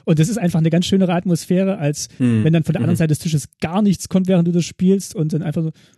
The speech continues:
Speaker 1: „Ja gut, und jetzt?“ Also d-, da ist halt auch die Interaktion dann einfach weg und man selber denkt dann auch, „Ja, das macht jetzt eigentlich gerade nicht so viel Spaß.“ Also zeigt wirklich Interesse, ähm, und, äh, ihr werdet sehen, äh,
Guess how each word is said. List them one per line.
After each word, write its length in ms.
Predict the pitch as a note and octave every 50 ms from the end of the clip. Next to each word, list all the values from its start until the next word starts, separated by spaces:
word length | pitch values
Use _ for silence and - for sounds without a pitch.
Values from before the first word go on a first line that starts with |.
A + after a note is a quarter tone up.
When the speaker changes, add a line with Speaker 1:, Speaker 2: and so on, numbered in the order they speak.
| _ _ _ _ _
Speaker 1:
„Ja 200 | F#3+ F3 D#3+ E3+
gut, 160 | E3+ F#3 G3 F#3
und 100 | C#3+ C#3+
jetzt?“ 300 | D#3+ G#3+ - - - A#3+
Also 180 | F3 C#3 D3 - - - - _ _ _ _ _ _ _ -
d-, 60 | B3 - _ _
da 120 | - D3+ A3+
ist 200 | A#3+ F#3 - F3+
halt 140 | D#3+ -
auch 100 | D#3+ D3+
die 140 | D3 - -
Interaktion 420 | D3+ C#3+ F#3 C#3 C3 - - E3+ D#3+
dann 80 | D#3
einfach 340 | - C3+ D3+ - D#3+ B2 C3+
weg 200 | D3 E3 - -
und 260 | A#3 D3 C#3+ C#3+ -
man 120 | - C#3 C3
selber 280 | - C#3+ D3 D3+ D3
denkt 240 | C#3+ D3 C#3+ C#3+ -
dann 160 | C#3 C#3 C#3 - - - - - - - - - _ _ _ _ - - _
auch, 220 | _ G3+ D3 D3 C#3+
„Ja, 100 | D3 C3+
das 140 | C3 -
macht 180 | D3 C#3 - -
jetzt 80 | E3+ -
eigentlich 160 | D#3 C#3 C3+
gerade 160 | - C#3+ C3
nicht 100 | C#3+ -
so 60 | - C3
viel 160 | - C3 A#2+
Spaß.“ 280 | - - B2+ B2 -
Also 160 | D3+ C#3 C#3+ C#3
zeigt 340 | - - E3 E3 - E3+
wirklich 220 | D#3+ D#3+ E3 D#3 -
Interesse, 500 | D3+ C#3+ - - G3+ A#3+ - C4+ B3+ A#3+ _ - - _ _ _ _ _ _ _ _ -
ähm, 380 | A3 D3+ D3 D3 D3+ D3 C#3+ - _ _ _ _ _ _ _ -
und, 380 | - D3+ D3+ D3+ D3 - -
äh, 300 | - - C#3+ C#3 C#3 C#3+ - -
ihr 80 | C#3+
werdet 200 | D3+ E3 E3 D3
sehen, 340 | - F3 F#3 G3 G#3+ C#4+ -
äh, 280 | - D3+ D3+ D3+ D3+ D#3